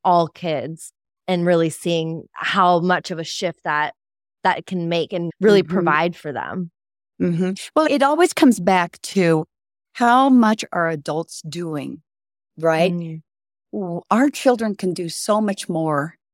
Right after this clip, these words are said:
Speaker 2: at very young ages than we even give 'em credit for being able to do.
Speaker 1: Mm.
Speaker 2: And
Speaker 1: Wow.
Speaker 2: the key is to let them be self-reliant. Take
Speaker 1: Yeah.
Speaker 2: the dishes. If you're a two-year-old, you can still get up and take your dishes to the sink.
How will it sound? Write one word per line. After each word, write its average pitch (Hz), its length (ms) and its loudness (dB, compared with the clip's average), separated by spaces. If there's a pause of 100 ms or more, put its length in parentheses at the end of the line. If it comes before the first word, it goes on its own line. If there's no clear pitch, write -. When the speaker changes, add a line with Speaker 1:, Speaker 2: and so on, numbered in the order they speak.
(280)
Speaker 2:
at 196 180 -2
very 277 240 4
young 190 320 0
ages 160 640 -6
than 190 180 0
we 190 160 -4
even 175 380 0
give 156 160 -2
'em 151 100 -2
credit 170 420 -2
for 175 120 0
being 156 240 -2
able 151 220 -4
to - 140 -14
do. 190 300 -4
Speaker 1:
Mm. 170 300 -10 (240)
Speaker 2:
And 196 200 4
Speaker 1:
Wow. 156 120 -6
Speaker 2:
the 220 80 2
key 226 400 2
is 143 420 -2 (380)
to 233 120 0
let 196 380 2 (120)
them 156 500 -2 (520)
be 240 180 4
self-reliant. 170 1040 -2 (100)
Take 320 300 2
Speaker 1:
Yeah. 170 160 -2
Speaker 2:
the 240 60 0
dishes. 220 720 0
If 254 160 0
you're 311 140 2
a 311 40 -2
two-year-old, 233 640 2
you 196 200 -2
can 415 160 -2
still 233 400 -2
get 320 160 2
up 196 160 0
and 170 120 -4
take 175 220 -2
your 160 100 -10
dishes 160 440 -8
to 214 120 -8
the 156 120 -10
sink. 214 460 -8